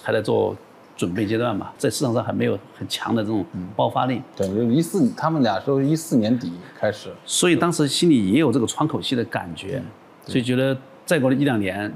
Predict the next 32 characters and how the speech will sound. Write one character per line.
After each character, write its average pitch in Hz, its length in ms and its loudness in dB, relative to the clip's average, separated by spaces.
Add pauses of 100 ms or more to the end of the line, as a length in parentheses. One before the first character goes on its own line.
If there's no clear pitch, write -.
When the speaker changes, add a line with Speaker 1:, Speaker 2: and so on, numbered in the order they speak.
(100)
Speaker 1:
这 139 120 -4
些 - 20 -4
大 139 140 -2
厂 117 80 0
Speaker 2:
他 139 60 4
们 123 80 4
俩 98 60 2
干 143 200 4
出 120 120 0
来 110 80 2
了， 101 80 -2
是 - 60 0
吧？ 107 160 0
Speaker 1:
他 - 120 -2
们 151 120 2
自 156 120 0
己 110 120 0 (340)
就 139 140 0
说 127 240 2
具 175 240 2
备 139 100 4
了 117 100 4
这 127 100 2
个 117 80 2
更 147 140 4
强 117 200 2
的 101 80 2
能 107 80 0
力 123 60 4
的 110 60 2
时 113 80 -2
候， 104 200 2